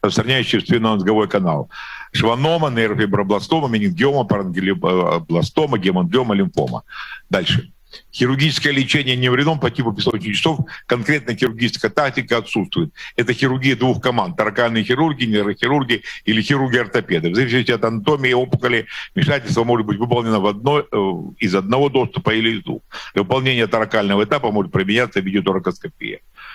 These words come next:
Хирургическое лечение невредом по типу песочных часов, хирургическое лечение в один этап, доступ с, э, со стороны позвоночника, срединный разрез, паравертебральный разрез, гиме-, э, э, гемеламиноктомия,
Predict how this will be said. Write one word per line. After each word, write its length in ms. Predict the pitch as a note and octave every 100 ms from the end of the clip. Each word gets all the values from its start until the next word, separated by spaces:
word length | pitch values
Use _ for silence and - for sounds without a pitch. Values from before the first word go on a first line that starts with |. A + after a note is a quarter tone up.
| - - -
Хирургическое 500 | - C3 D3 C#3+ C3+
лечение 380 | C3+ B2 A2+ A#2
невредом 260 | A#2 D3 C#3
по 80 | A#2+
типу 200 | G#2+ G2
песочных 420 | B2 A2 G2+ F2
часов, 380 | - - E3+ -
хирургическое 480 | A2+ G#2+ G2+ G#2+
лечение 260 | F#2+ G#2+ G2
в 60 | G#2
один 240 | G#2 G2+
этап, 300 | E2 F#2+ - - - - -
доступ 420 | B2+ A2 F#2+ -
с, 200 | - -
э, 240 | F#2+ F#2+ F2+
со 80 |
стороны 380 | - - A2 A2
позвоночника, 720 | G2+ G#2 A2 F#2+ E2+ F#2 F2+
срединный 460 | F2 A2 G2+ G2 F#2+
разрез, 500 | G2+ G#2 D3 D#3 - - - -
паравертебральный 840 | - G2+ G2+ G#2+ F2 - C#3+ D3+ C#3
разрез, 420 | C3 A#2+ B2 A2+
гиме-, 440 | G2+ G#2 G2+ G2 F2+
э, 40 | -
э, 260 | E2 D2 E2+ - _ _ _ - - - - F#2+ -
гемеламиноктомия, 1080 | B2 G#2+ G#2+ G2 G2 F#2+ A2 C#3+ D#3 C3